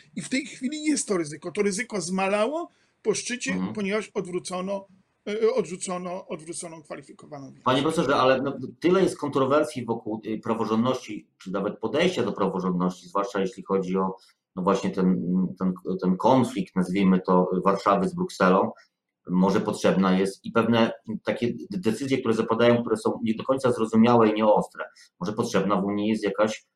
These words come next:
Speaker 2: e, debata na ten temat, może, może podejście do, do, do kwestii traktatowych powinno, powinno się rozpocząć, żeby tą kwestię jakoś, e,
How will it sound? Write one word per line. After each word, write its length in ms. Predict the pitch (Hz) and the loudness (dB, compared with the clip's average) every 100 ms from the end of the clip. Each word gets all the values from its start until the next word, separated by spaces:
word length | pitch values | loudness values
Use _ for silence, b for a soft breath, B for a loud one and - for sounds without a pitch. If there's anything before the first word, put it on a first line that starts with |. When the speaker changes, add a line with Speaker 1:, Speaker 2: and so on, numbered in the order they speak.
| _ _ 98 | _ _ -4
Speaker 2:
e, 200 | 101 - 113 | -4 -4 0
debata 360 | 120 190 - | 2 4 4
na 100 | 143 117 | 2 2
ten 140 | 104 | 0
temat, 240 | 98 92 | 2 4
może, 280 | 90 90 101 98 | 4 4 2 0
może 220 | 95 98 | -2 -2
podejście 560 | - 90 87 - 95 | -4 0 0 0 -4
do, 160 | 92 92 | -2 -2
do, 100 | 90 | -4
do 120 | 90 - | -8 -6
kwestii 340 | 98 95 - - | -4 -4 -6 -4
traktatowych 600 | 104 - 196 185 160 120 | -4 -2 -2 0 0 0
powinno, 480 | 101 90 92 90 90 B _ | -2 2 4 4 2 B _
powinno 360 | 98 95 107 101 | -6 0 2 2
się 200 | - 107 | -2 -2
rozpocząć, 520 | 107 101 - 104 110 98 | -2 -2 0 -2 0 -2
żeby 280 | 92 107 - _ _ _ _ - | 2 2 0 _ _ _ _ -4
tą 140 | 104 | -4
kwestię 440 | 92 107 98 113 | 2 2 2 0
jakoś, 420 | 101 95 107 107 - | 2 2 0 -4 -4
e, 240 | 113 113 | -2 -2